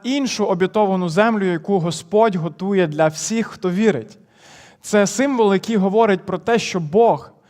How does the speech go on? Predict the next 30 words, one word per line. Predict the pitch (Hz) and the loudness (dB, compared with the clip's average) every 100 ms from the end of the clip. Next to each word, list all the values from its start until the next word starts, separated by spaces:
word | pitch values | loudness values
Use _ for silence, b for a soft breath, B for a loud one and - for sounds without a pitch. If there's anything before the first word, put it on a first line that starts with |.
| b b b | b b b
тим, | 220 220 | -2 -2
хто | 214 185 | -4 -4
любить | 180 226 247 - | -4 -2 -4 -2
Його, | 202 180 | 0 0
тим, | 147 185 | -2 -4
хто | 190 - | -4 -6
повірив | - 175 196 240 190 | -4 -2 0 0 0
в | |
Нього, | 190 156 151 | 0 0 -2
приготував | - 165 165 170 175 190 185 - b b b b | -4 -4 -4 -2 2 2 2 -4 b b b b
вічність | 147 202 - 180 151 156 | -8 -8 -6 -6 -6 -2
разом | 165 170 160 | -2 -2 -6
із | 156 139 | -8 -8
Ним. | 151 139 110 - _ _ _ _ b b b b b b b | -6 -6 -8 -14 _ _ _ _ b b b b b b b
Не | 165 208 | -4 0
у | 220 | 0
якійсь | 220 220 262 185 - | 0 -2 -4 -4 -6
просто | - 196 185 175 | -2 -2 0 0
географічній | 175 170 175 190 202 185 170 | 2 0 -2 -4 -6 -4 -4
місцевості | 165 - 254 214 - 160 | -4 0 2 2 -4 -10
дуже | 143 143 143 | -8 -8 -6
класній, | 143 123 117 113 107 B B B _ | 0 0 -2 -12 -18 B B B _
але | 165 175 180 180 165 B B B | 0 2 4 2 0 B B B
ми | 196 | -4
не | 226 | -2
знаємо, | 202 226 185 165 | 0 2 0 0
як | 190 214 | 0 -2
там | 196 170 | -6 -6
буде. | 143 117 - _ _ _ _ b b b b | -8 -12 -14 _ _ _ _ b b b b
Але | _ 156 175 185 180 | _ 0 2 2 0